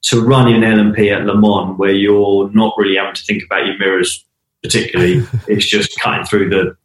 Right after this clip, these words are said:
Speaker 1: the, the different
Speaker 2: Yeah.
Speaker 1: classes. It, it's great to be in that position,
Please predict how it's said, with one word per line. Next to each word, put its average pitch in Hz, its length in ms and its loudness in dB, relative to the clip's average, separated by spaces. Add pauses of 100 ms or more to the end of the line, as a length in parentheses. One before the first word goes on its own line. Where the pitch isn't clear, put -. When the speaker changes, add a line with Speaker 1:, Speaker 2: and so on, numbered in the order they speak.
(140)
Speaker 1:
the, 98 320 -2
the 101 140 -2
different 107 320 0
Speaker 2:
Yeah. 101 80 -2
Speaker 1:
classes. 90 360 -2
It, - 140 -6
it's - 540 -2
great 135 320 4
to 120 100 0
be 107 120 4
in 107 60 6
that 104 160 0
position, 104 480 0